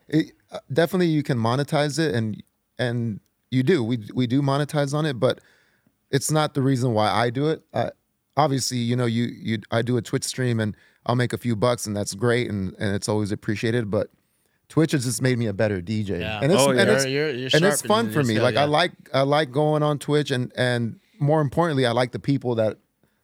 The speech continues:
Speaker 1: the community,
Speaker 2: Yeah.
Speaker 1: right? Like, so
Speaker 3: Yeah,
Speaker 1: it's,
Speaker 3: it's a community.
Speaker 1: it's all, all these people that have become friends, and you
Speaker 2: Yep.
Speaker 1: see them in a chat, and then a lot of these people I've gotten to meet in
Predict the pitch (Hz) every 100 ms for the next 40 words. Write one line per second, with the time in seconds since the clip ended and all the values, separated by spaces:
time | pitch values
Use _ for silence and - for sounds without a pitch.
0 | - 120 147 139 147 110 113 120 143 123
1 | 123 110 131 117 113 147 - 127 120 98
2 | - 147 - 160 170 160 - 147 156 139
3 | - 165 151 139 127 117 113 135 117 -
4 | 160 160 120 123 120 - 151 143 127 107
5 | - 160 160 156 - 123 120 117 - 120
6 | 131 131 117 - 131 123 110 117 92 110
7 | 123 113 113 107